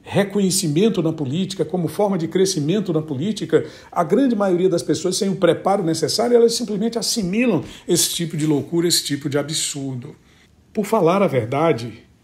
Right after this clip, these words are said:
não apenas nessa, mas em muitas outras ocasiões, eu terminei pagando um preço muito alto e continuo pagando até hoje, que é o preço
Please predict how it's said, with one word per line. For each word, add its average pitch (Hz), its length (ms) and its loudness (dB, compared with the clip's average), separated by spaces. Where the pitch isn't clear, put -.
não 208 180 0
apenas 190 400 0
nessa, 143 600 -2
mas 143 200 -2
em 156 120 2
muitas 160 580 2
outras 160 380 4
ocasiões, 139 720 -2
eu 156 100 -2
terminei 165 380 4
pagando 151 480 0
um 151 60 0
preço 156 400 2
muito 170 380 0
alto 147 340 0
e 127 40 -6
continuo 180 400 -2
pagando 180 400 0
até 202 220 2
hoje, 170 460 2
que - 120 2
é 165 40 8
o 156 120 4
preço 170 560 0